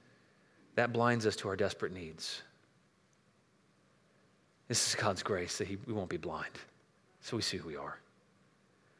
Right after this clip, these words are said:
As Barrett notes, between Paul's and the Corinthians' view of ministry, there can be little doubt which conception corresponds more closely to the Lord's command. Number two,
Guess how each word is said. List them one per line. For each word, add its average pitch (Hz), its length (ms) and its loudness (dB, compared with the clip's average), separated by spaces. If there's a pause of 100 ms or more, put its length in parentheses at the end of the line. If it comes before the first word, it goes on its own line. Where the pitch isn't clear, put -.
(160)
As 117 120 6
Barrett 135 240 12
notes, 123 180 10
between 127 240 2
Paul's 131 380 12
and 127 80 4
the - 20 -2
Corinthians' 127 300 4
view 123 160 4
of 120 80 6
ministry, 127 280 6
there 127 80 12
can 120 80 2
be 123 60 6
little 135 160 12
doubt 120 260 12
which 131 200 8
conception 131 480 8
corresponds 131 560 8
more 131 120 8
closely 123 400 8
to 123 40 8
the 117 120 6
Lord's 123 200 10
command. 120 280 6 (240)
Number 143 140 10
two, 160 360 12